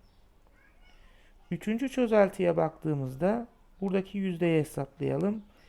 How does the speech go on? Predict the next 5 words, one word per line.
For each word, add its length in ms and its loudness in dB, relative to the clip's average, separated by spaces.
Birisi 360 0
yirmi, 440 2
birisi 340 -2
yüz 260 -2
seksen. 480 0